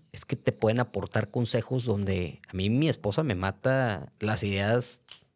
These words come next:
todos los días que se me ocurre una idea nueva. "Oye, esta idea". Me dice, "No, pero es que no funciona así", porque su-, somos tan diferentes que ella lo ve tan diferente que a veces tiene una razón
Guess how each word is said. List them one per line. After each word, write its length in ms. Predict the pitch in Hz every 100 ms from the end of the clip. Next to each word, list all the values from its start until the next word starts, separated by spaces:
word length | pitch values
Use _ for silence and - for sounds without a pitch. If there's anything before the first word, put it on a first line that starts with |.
| _
todos 160 | - 113
los 140 | 117
días 300 | 104 117 113
que 100 | -
se 80 | 95
me 60 | 95
ocurre 200 | 104 104
una 120 | 104
idea 120 | 104
nueva. 320 | 101 107 104
"Oye, 240 | 120 139 127
esta 200 | - 170
idea". 260 | 151 139 - - - _ -
Me 100 | 113
dice, 160 | 110 107
"No, 220 | 123 131
pero 120 | 131
es 80 | 117
que 340 | - 135 123 104 - 120
no 120 | 107
funciona 360 | 135 127 123
así", 340 | 120 123 117 113 -
porque 240 | 123 120
su-, 220 | - 120 - -
somos 300 | - 151 202
tan 160 | 202 160
diferentes 580 | 117 - 107 123 202 -
que 80 | 110
ella 100 | 120
lo 80 | 117
ve 100 | 110
tan 220 | 120 120
diferente 580 | 120 113 101 104 160 208 - - _ _ -
que 60 | 110
a 40 |
veces 200 | 104 131
tiene 180 | 131 127
una 420 | 131 131 131 127
razón 600 | 117 104 - 117 135